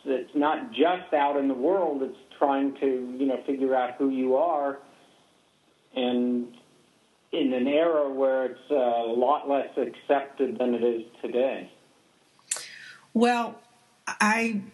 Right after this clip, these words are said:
Speaker 2: appreciate your time, Paul, and talking about, uh, the, the Blues Don't Care and, uh, Bobby Saxon and, and, uh, Los Angeles in the forties. We should mention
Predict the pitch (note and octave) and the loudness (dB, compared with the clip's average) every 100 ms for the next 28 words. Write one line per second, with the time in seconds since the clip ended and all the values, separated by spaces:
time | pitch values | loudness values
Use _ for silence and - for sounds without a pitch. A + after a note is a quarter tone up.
0 | _ _ _ _ _ - A#3+ B3+ A#3+ - | _ _ _ _ _ -2 0 2 2 2
1 | G3 G3 G3 G3 F3+ F3+ G3 G3 F#3 F3+ | 0 0 -2 -2 -4 -2 -2 -2 -4 -4
2 | F3+ F#3 A3+ - G#3 G3+ G#3+ G3 G3+ F#3+ | -4 -4 -6 -4 -2 0 0 0 0 0
3 | F#3+ - G3+ F#3+ F#3+ F#2+ - - - - | -2 -2 -2 -2 -2 -4 -6 -16 -20 -4
4 | G3+ G3 - - _ - G#3 A3 A3 G3+ | -2 -2 -4 -18 _ -2 0 0 0 2
5 | G#3+ G3+ - - G#3 G3+ G3+ G3+ G3+ F#3+ | 2 0 -2 0 2 2 0 -2 -2 -2
6 | G3 G3+ G3 G#3+ - - - - - _ | -2 -2 -2 -4 -4 -8 -14 -20 -20 _
7 | _ _ A3+ G3+ A3 G#3+ G#3+ G#3 G#3+ G3+ | _ _ -2 2 2 2 0 2 2 0
8 | G3+ - G#3 G#3 G3+ F#3+ F#3+ - G3 G3+ | 0 0 2 0 -2 -4 -6 -4 -4 -2
9 | G3 F#3 F#3 F#3+ F#3 F#3+ G3 - G#3 G#3 | -2 -2 -4 -6 -4 -2 2 2 2 0
10 | G3+ G3 G3 G3+ G3 G3 G3 G3 F#3 F#3+ | 0 2 2 2 -2 -2 -2 -4 -4 -2
11 | G3+ - - G#3+ G#3 A3+ G3+ A#3 B3 B3 | -2 0 0 2 2 0 2 2 2 0
12 | G#3+ G3+ | 0 -2